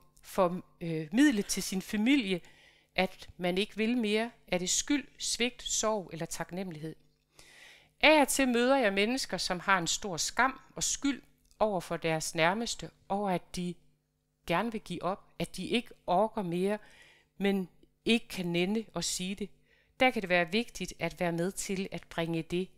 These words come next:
budskab ordentligt videre. "Det væsentlige kommer først i, før, ofte i første sætning", hedder det, så det handler om at høre ordentligt efter, så vi ikke bare hører det,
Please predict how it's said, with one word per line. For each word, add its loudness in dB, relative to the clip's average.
budskab -4
ordentligt -6
videre. -8
"Det 2
væsentlige 8
kommer 2
først -2
i, -10
før, 6
ofte 2
i -6
første 2
sætning", 4
hedder 4
det, -4
så -2
det -2
handler 4
om 2
at -2
høre -2
ordentligt -2
efter, -4
så -4
vi -4
ikke -4
bare 4
hører -4
det, -8